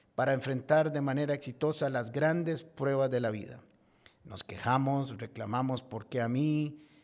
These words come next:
¿Por qué estas pruebas?". Sí, claro, las pruebas incomodan y esas sábanas al principio incomodan también un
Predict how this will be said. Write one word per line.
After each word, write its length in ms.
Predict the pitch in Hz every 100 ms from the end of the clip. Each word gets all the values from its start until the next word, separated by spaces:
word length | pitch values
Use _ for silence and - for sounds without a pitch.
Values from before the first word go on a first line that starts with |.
| _
¿Por 180 | 117 107
qué 120 | 139
estas 360 | 135 135 117 -
pruebas?". 760 | - 151 170 160 151 135 - - - _ _ _ _
Sí, 260 | - - 196
claro, 500 | 196 170 175 123 107 - - _ _ _ _ _ - -
las 180 | 127 123
pruebas 360 | 139 165 156
incomodan 720 | 156 - 131 143 156 156 147 -
y 140 | 131
esas 220 | 139 147
sábanas 580 | - 147 147 143 127 -
al 180 | - 120
principio 560 | 131 123 - 151 147 135
incomodan 600 | 120 123 135 139 131 120
también 300 | 123 127 127
un 160 | 120